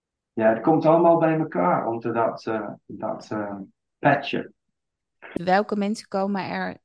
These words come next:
Speaker 2: naar jou toe?
Speaker 1: Allerlei soorten mensen.
Speaker 2: Ja?
Speaker 1: Meestal is het on-, o-, op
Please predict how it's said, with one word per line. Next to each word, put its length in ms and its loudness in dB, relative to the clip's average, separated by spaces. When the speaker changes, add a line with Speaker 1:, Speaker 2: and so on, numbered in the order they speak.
Speaker 2:
naar 260 -2
jou 240 4
toe? 340 -2
Speaker 1:
Allerlei 720 6
soorten 440 0
mensen. 540 -2
Speaker 2:
Ja? 200 -4
Speaker 1:
Meestal 540 4
is 140 4
het 160 -2
on-, 340 0
o-, 400 0
op 220 -8